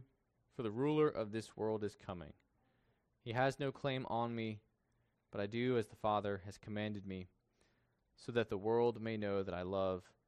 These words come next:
the Father. Rise, let us go from here. The grass withers and the flower fades, but the word of our God will stand forever. Let's go to God in prayer.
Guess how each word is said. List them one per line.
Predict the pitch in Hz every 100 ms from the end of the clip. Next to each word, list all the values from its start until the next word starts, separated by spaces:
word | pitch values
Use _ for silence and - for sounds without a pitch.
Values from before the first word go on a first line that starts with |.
| _ _ _
the | -
Father. | - 87 80 - - _ _ _ _ _ -
Rise, | 101 101 98 95 - - - _ _ _ _ _ _ _
let | - 95
us | 92 -
go | 92
from | 90 90 85 -
here. | - - _ _ _ _ _ _ _ _ _ _ _ _ -
The | 113
grass | 120 120 -
withers | 131 135 117
and | 110
the |
flower | - 117 117 113
fades, | - 117 120 123 -
but | 101
the | 107
word | 117
of | 117
our | 107
God | 101 104 104 104
will | 104
stand | - - 101 98 92 - _ _ _ _ -
forever. | 98 92 78 71 _ _ _ _ -
Let's | 101
go | - 104
to |
God | 98 92
in | 87 85
prayer. | 76